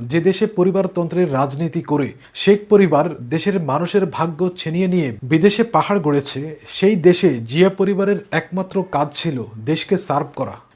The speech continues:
নীরবে নিবৃতে, রাজনৈতিক কোলাহলের বাইরে।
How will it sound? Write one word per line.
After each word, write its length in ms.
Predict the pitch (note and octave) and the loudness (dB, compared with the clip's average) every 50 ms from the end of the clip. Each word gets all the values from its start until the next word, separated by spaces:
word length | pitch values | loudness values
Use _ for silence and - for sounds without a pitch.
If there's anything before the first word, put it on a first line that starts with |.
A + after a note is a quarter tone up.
| - | -6
নীরবে 360 | - - E3+ G3+ F#3+ F3 G#3+ G3 | 0 4 4 6 6 6 6 4
নিবৃতে, 600 | D#3+ E3 F3+ D3+ C3 E3 D#3 D3+ - C3 A2+ G#2 - _ _ - | 4 2 0 2 2 2 0 0 0 -4 -10 -12 -14 _ _ -8
রাজনৈতিক 640 | A2+ B2+ C#3 D3+ C#3+ F3 F#3+ G3 G3 G3 G3+ G3 | -2 -2 -2 0 0 0 -2 -2 -2 -2 -6 -8
কোলাহলের 540 | - - D#3 E3 F3 D#3+ - F#3 F#3+ F#3+ F3+ | -6 -4 -2 -2 -2 -2 -2 -2 -2 0 -2
বাইরে। 380 | C#3+ B2 B2 B2+ B2 A2+ A2+ | -2 -2 -2 -2 -4 -6 -10